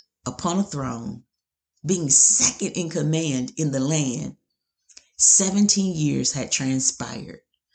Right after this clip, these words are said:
Can you imagine all of those years saying, "What?"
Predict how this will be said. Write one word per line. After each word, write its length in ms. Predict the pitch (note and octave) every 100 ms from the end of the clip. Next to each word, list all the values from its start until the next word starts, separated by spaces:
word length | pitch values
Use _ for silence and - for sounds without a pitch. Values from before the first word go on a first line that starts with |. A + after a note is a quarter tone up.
| _ _
Can 160 | - A3
you 180 | A#3+ F#3+
imagine 720 | F#3+ F#3+ G#3 A#3 G#3 G#2+ C#3+ -
all 340 | F3+ G3+ G3 F#3+
of 60 |
those 400 | F3+ E3+ F#3 D#3+
years 540 | G3 G#3+ D#3+ D3 C#3+ - - - - -
saying, 340 | A#3+ A#3 F#3
"What?" 340 | B3 - -